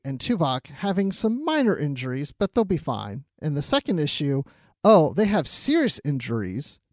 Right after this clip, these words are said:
but they should recover. In the third issue, they are very serious and need to get to med bay. And the fourth, it's just Chakotay there saying, "Well, good. We have,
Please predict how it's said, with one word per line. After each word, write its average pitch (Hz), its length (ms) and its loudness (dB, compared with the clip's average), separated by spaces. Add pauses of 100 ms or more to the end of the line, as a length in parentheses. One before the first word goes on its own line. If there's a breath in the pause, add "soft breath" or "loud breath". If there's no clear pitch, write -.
but 190 120 2
they 185 100 0
should 156 280 -2
recover. 107 540 -8 (160)
In 165 120 0
the 165 80 0
third 302 340 0
issue, 139 580 0 (500 soft breath)
they 190 440 2 (160)
are 151 420 2
very 208 380 6
serious 123 500 -2
and 156 160 0
need 165 160 2
to 165 60 -4
get 156 200 -2
to 143 120 0
med 147 300 2
bay. 104 420 -8 (200)
And 165 140 2
the 165 60 2
fourth, 208 540 6
it's - 180 0
just - 180 -4
Chakotay 170 580 0
there 131 200 0
saying, 127 480 -4 (380 soft breath)
"Well, 240 360 6 (100)
good. 160 360 4 (380)
We 151 140 0
have, 190 480 0